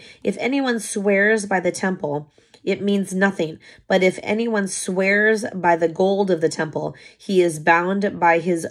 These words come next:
oath.' You blind fools, which is greater, the gold or the temple that makes the gold sacred?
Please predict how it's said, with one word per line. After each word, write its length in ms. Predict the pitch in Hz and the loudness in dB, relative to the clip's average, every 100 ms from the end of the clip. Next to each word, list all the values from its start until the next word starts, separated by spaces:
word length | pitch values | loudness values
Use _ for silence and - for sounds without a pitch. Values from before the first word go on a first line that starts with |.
| 165 | 0
oath.' 400 | 165 - - - _ - - - _ - | 0 0 -8 -20 _ -20 -20 -20 _ -16
You 520 | 170 175 208 247 254 | -8 -2 2 4 2
blind 560 | 185 175 170 175 190 | 2 0 2 0 -2
fools, 580 | - 202 180 156 - - - - | -2 2 4 4 -2 -16 -20 -18
which 240 | - 196 208 | 0 0 0
is 140 | 240 | -2
greater, 600 | 196 196 180 165 147 - _ _ _ - | 0 2 2 2 0 -4 _ _ _ -2
the 100 | 170 | 0
gold 520 | 156 175 175 202 220 | 4 6 6 4 0
or 180 | - 196 | 0 2
the 100 | 175 | 2
temple 460 | 165 202 190 165 160 | 2 0 2 0 0
that 160 | 170 165 | -4 -4
makes 380 | 170 175 - - | 0 0 -2 -12
the 260 | 170 165 156 _ _ _ _ | -6 -6 -6 _ _ _ _
gold 280 | 180 170 160 | 2 2 2
sacred? 520 | - 214 202 156 - | 4 4 4 -4 -4